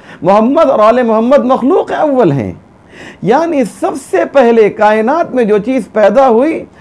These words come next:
जो ज़ात पैदा हुई, वो मोहम्मद और आले मोहम्मद की है। जन्नत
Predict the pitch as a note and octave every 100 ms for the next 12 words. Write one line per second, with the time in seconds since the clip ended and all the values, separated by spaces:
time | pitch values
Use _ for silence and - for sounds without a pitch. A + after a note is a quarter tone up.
0 | - G#3 D3+ E3+ C#4+ D#4+ C#4 C4+ C#4 C4+
1 | C#4 C#4+ A3 F#3+ G#3+ F#3+ F3+ D#3+ C#3 C#3
2 | B2 - G#2 F#2+ - - _ _ _ _
3 | - C3 F3 G3 A#3+